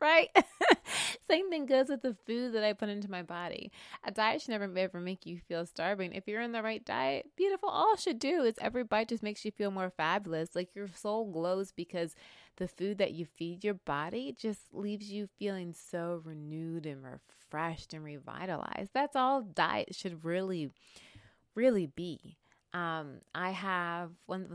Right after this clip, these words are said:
I have, like, a detox thing that I do, and then I have, um, it's like a five-day diet thing that I do, and really only have to do that once a year, maybe even, like, once every other year. And the rest of it, it's just, let me eat in a way that just makes me feel more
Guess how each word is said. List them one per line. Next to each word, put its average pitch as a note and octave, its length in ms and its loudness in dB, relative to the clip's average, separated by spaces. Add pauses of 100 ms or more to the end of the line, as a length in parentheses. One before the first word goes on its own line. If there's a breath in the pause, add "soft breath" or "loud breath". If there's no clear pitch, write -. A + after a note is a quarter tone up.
(180)
I E3+ 40 -6
have, F3 180 -2
like, E3+ 120 -4
a D3 100 -2
detox B3+ 560 -2
thing B3+ 300 -6
that B3+ 60 0
I B3 80 0
do, B3 480 -2
and E3+ 100 -6
then F3 100 -6
I E3 140 -4
have, F3 500 -6 (140)
um, D#3 600 -6 (360)
it's - 120 -20
like D3+ 180 -10
a - 100 -20
five-day F#3 400 0
diet E3+ 320 -2
thing F3 180 -6
that E3 80 -6
I E3+ 60 -6
do, F3 180 -4
and E3 260 -8
really G#3 160 0
only G3 100 -2
have F#3 120 -6
to F3 80 -6
do E3+ 40 -4
that E3 160 -4
once E3 260 -12
a D3+ 60 -8
year, D#3 260 -4
maybe E3 320 -10
even, D#3 260 -8
like, D3 200 -10
once D#3 300 -12
every D3+ 240 -8
other C#3+ 180 -6
year. F3 340 -6 (440 loud breath)
And E3 120 -12
the D#3+ 60 -4
rest G3 240 0
of B3+ 120 0
it, C4 220 0 (100)
it's G#3 200 -2
just, A3 280 -4 (300)
let E3+ 180 -10
me B3+ 100 -8
eat A#3 180 -12
in G3 60 -8
a G3 60 -4
way F#3 180 0
that F3 120 -10
just - 220 -12
makes E3+ 220 -8
me D#3 160 -10 (140)
feel D3+ 380 -4 (420 loud breath)
more D3+ 840 -8